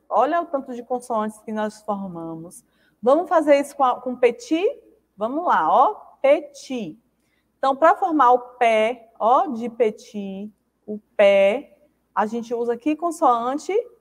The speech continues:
A consoante P, ó. Com que vogal? Com a vogal E, P, E. Então, a prova vai colocar aqui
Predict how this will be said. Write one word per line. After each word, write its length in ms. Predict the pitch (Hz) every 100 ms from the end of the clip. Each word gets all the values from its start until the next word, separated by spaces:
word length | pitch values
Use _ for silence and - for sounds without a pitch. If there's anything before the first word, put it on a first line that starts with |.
| _ _ _ _
A 140 | - 214
consoante 760 | 254 247 - 214 254 302 302 381 494 - _ _ _ _ _ _ _ _ _ _
P, 420 | - 214 226 220 185
ó. 420 | 202 285 - - -
Com 160 | 277
que 160 | 277 311
vogal? 580 | 294 262 233 233 254 349
Com 100 | 247
a 40 |
vogal 840 | 233 202 208 233 339 554 - _ _ _ _ _ _
E, 420 | - 208 196 208 - _ _
P, 80 | 233
E. 520 | 254 - 202 165 160 202
Então, 220 | 202 190
a 80 | 190
prova 280 | 185 190 185
vai 260 | 185 247 311
colocar 380 | 294 247 240 202
aqui 640 | 208 - 196 196 220